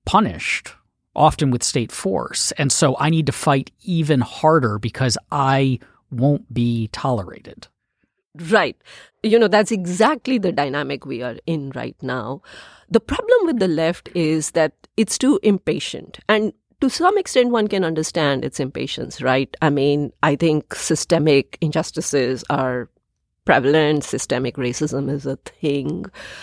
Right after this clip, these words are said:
Speaker 2: And we all do need to, you know, grapple with legacies of slavery, Jim Crow. All of that is correct. The problem with the left is it doesn't want to do the real hard work of changing hearts and minds.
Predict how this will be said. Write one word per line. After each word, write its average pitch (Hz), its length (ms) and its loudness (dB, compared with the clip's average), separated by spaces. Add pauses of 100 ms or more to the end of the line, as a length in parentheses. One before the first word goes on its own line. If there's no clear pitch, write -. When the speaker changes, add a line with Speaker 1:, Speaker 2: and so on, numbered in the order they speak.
(400)
Speaker 2:
And 156 460 4
we 160 180 -2
all 147 560 4 (180)
do 165 220 0
need 165 260 0
to, 156 460 4
you 180 160 2
know, 156 140 4
grapple 143 840 2
with 131 360 0
legacies 139 680 0
of 127 120 -4
slavery, 127 640 -4
Jim 127 280 -8
Crow. - 260 -12 (100)
All 226 180 2
of 185 120 -4
that - 240 -12
is - 100 -12
correct. - 420 -12 (680)
The - 80 2
problem 494 360 4
with 466 100 4
the 370 60 4
left 220 320 4
is 214 140 4
it 226 260 0 (220)
doesn't 339 320 6
want 262 160 4
to 226 100 0
do 226 380 0
the 190 220 2
real 190 320 2
hard 165 560 -4
work 147 380 0
of 143 200 -8
changing 143 600 -2
hearts - 440 -8
and 135 160 -8
minds. - 600 -12